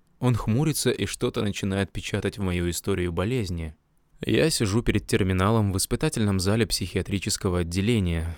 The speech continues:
ближайшее место, где доктор Хупер имел возможность провести некоторые исследования рассудка.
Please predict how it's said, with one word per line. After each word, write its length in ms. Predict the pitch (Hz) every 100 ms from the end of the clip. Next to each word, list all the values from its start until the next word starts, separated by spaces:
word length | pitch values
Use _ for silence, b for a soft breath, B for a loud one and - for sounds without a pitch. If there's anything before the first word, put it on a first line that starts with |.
| -
ближайшее 640 | 170 107 107 120 - 92
место, 320 | 85 101 -
где 160 | 92 87
доктор 280 | 90 - 90
Хупер 400 | - 151 131 143
имел 240 | 127 151 135
возможность 600 | 107 98 98 104 101 -
провести 380 | 95 85 -
некоторые 580 | 92 90 98 104 92 - 98
исследования 580 | - 90 87 87 87
рассудка. 720 | 87 95 - 117 - 95 82